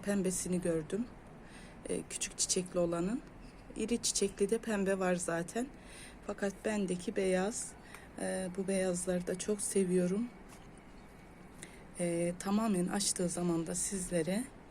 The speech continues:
yeniden görüntü alırım. Allah nasip ederse değerli dostlar.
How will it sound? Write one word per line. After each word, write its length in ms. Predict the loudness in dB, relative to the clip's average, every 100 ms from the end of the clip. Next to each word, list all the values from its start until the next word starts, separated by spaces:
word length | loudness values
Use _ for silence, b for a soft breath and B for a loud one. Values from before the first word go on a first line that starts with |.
| B B B -2
yeniden 480 | 2 4 4 2 6
görüntü 420 | 6 6 4 0
alırım. 420 | 0 2 2 2
Allah 280 | 0 2 2 2
nasip 340 | -2 0 2
ederse 500 | 2 4 2 2 0
değerli 400 | 4 4 4 2
dostlar. 540 | 0 0 0 2 2